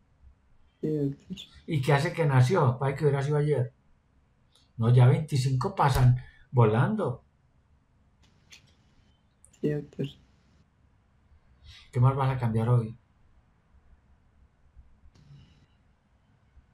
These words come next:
Speaker 1: Sí, mi forma de, de, de, de pensar, de, del temor, ¿verdad?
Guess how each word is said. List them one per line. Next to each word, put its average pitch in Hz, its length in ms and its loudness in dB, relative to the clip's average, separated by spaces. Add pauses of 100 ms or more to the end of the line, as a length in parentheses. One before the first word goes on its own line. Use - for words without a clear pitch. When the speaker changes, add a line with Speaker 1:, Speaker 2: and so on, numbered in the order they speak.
(100)
Speaker 1:
Sí, 160 200 -4
mi 165 180 0
forma 170 360 -2
de, 151 240 -2
de, 151 240 -8
de, 139 440 0
de 156 140 -4
pensar, 170 760 0
de, 147 460 -4 (1200)
del - 320 -2
temor, 170 640 2
¿verdad? 165 1000 0